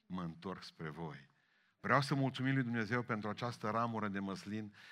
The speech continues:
pe care ne-o dă în fiecare duminică și care este cuvântul lui Dumnezeu.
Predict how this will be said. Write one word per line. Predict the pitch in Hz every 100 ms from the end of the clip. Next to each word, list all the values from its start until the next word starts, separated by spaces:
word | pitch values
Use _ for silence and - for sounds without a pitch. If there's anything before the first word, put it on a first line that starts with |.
| - -
pe | 104
care | 107 107
ne-o | 107
dă | 104
în | 117
fiecare | 107 139 131 123 113
duminică | 101 101 98 87 85 78 - - _
și | - 101
care | 101 101
este | 101 - 95
cuvântul | 95 90 117 127 110 98
lui | 92
Dumnezeu. | 87 90 85 92 85 73